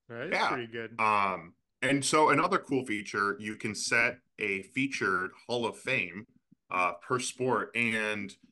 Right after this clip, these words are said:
Speaker 2: it just looks, it looks really cool. So I wanted to celebrate, uh, my two one-ofs that I <laughs> spent way too much money on. Um,
Speaker 1: <laughs>
Speaker 2: that, that was a interesting financial decision. But if Sorare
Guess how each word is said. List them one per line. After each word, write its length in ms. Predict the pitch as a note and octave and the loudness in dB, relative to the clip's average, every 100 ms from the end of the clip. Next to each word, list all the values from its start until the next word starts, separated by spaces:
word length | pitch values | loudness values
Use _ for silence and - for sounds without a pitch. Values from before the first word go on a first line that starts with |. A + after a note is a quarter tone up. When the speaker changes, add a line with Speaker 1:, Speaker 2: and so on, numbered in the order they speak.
| - - | -18 -12
Speaker 2:
it 80 | B2+ | -6
just 200 | D#3+ - | -4 -4
looks, 260 | F#3+ - - | -6 -8 -4
it 40 | |
looks 220 | D3+ - | -4 -2
really 180 | E3 F3+ | -4 -4
cool. 260 | - - - | -4 -6 -6
So 260 | - A#2+ | -2 2
I 80 | G#2 | 4
wanted 280 | A#2 C3 C3 | 4 4 2
to 80 | A#2 | -2
celebrate, 680 | - A2+ A#2 A2 A2 A2+ - _ _ _ | 0 0 0 0 -2 -4 -8 _ _ _
uh, 180 | G2+ G2 | 2 2
my 180 | G2 F#2+ - | 4 0 -2
two 280 | - C3+ | -2 -2
one-ofs 600 | C3 F#2 G2 A#2+ D3 C#3 | -2 -2 0 0 -2 -4
that 100 | - | -2
I 140 | F#2+ F#2 - | 0 0 -4
<laughs> 80 | - | -6
spent 580 | - - - - - - - | -6 -4 -6 -6 -10 -16 -8
way 300 | A2 - D3+ | -4 2 0
too 300 | - - C3+ | 0 -2 -2
much 360 | C3 B2 - | 0 -2 -4
money 300 | - A2+ A2+ | -4 -2 -2
on. 280 | G2 F#2 G2 - - - - - | -4 -8 -10 -16 -20 -14 -10 0
Um, 600 | G3 F#3 C#3+ C3+ - D#3 _ | 0 2 0 -2 -4 -8 _
Speaker 1:
<laughs> 320 | _ - - | _ -16 -2
Speaker 2:
that, 600 | A#2 G2+ A2+ A#2+ - - | 0 2 4 4 2 -2
that 240 | A2 A#2+ | 0 0
was 240 | A#2+ A#2 A#2+ | 0 -2 0
a 300 | A#2 A2+ A2 - | 0 0 -2 -4
interesting 520 | C#3 C3+ C3+ C3+ D3 B2+ | -2 0 0 0 -2 0
financial 440 | A#2+ A#2+ A#2+ A#2+ | 2 2 0 -4
decision. 600 | G#2+ G#2 - G2+ - F#2+ - C3 - | -4 -4 -4 -6 -6 -10 -12 -18 -4
But 240 | C#3+ D3+ B2+ | 2 4 4
if 80 | |
Sorare 540 | B2+ - C#3+ D3+ D3+ | 0 0 2 4 2